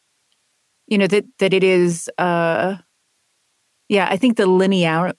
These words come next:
linearity of it, um, so that's a word now. Um, <laughs>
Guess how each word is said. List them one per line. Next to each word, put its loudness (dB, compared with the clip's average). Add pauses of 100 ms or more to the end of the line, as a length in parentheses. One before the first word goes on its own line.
(160)
linearity 0
of -2
it, -4
um, -6
so -6
that's 0
a -4
word 0
now. -2 (420)
Um, 2 (680)
<laughs> -2